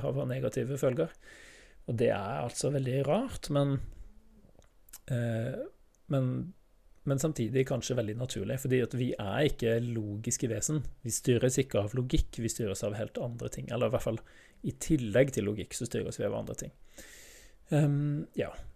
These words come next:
kanskje litt sånn langt og komplisert svar, men, men det var jo også et litt komplisert spørsmål. Så, eh, hva,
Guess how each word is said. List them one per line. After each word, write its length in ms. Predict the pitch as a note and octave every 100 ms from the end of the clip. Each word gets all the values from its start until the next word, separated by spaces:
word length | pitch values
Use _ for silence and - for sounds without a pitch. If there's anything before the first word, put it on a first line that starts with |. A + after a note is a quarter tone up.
| - D#3+
kanskje 220 | C3+ C3+
litt 100 | C3+
sånn 160 | A#2+
langt 240 | C3+ B2 -
og 80 | C3+
komplisert 720 | C3+ C#3 - C3 B2 - -
svar, 720 | - - C3+ B2+ D#3+ F#3 F3
men, 480 | C3+ C3+ C#3 C#3 F3 C#3
men 160 | B2+
det 80 | A#2+
var 140 | A2
jo 100 | G#2
også 140 | G#2 A#2
et 80 | G2+
litt 100 | -
komplisert 360 | - A2 G#2+
spørsmål. 360 | - - F#3 F3+ - - - - - - - -
Så, 160 | - F3 - - - - - - - - - - - - - - C#3
eh, 400 | B2+ C3+ C3+ C#3 - C#3+ A#2
hva, 300 | C#3 D#3 F3+